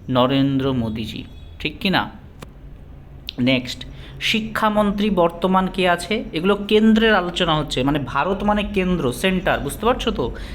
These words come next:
এখানে রাজ্যের মন্ত্রিসভা কিন্তু আলোচনা হচ্ছে না, ওসব অন্য ক্লাসে হবে। এখানে জেনে রাখো যে ভা-, বর্তমান ভারতের শিক্ষামন্ত্রী হচ্ছেন ধর্মেন্দ্র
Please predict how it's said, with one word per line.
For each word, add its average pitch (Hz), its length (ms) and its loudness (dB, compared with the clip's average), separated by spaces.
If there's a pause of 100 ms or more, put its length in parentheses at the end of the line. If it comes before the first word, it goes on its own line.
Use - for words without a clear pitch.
এখানে 170 280 0
রাজ্যের 156 400 2
মন্ত্রিসভা 185 500 0
কিন্তু 180 240 -2
আলোচনা 151 380 0
হচ্ছে 131 300 -6
না, 113 140 -6
ওসব 143 280 0
অন্য 170 240 0
ক্লাসে 147 320 -2
হবে। 120 220 -2 (420)
এখানে 170 320 0
জেনে 160 240 0
রাখো 165 320 2 (400)
যে 131 200 0 (560)
ভা-, - 100 2
বর্তমান 175 640 2
ভারতের 175 380 0
শিক্ষামন্ত্রী 180 680 0
হচ্ছেন 165 380 -2
ধর্মেন্দ্র 151 520 0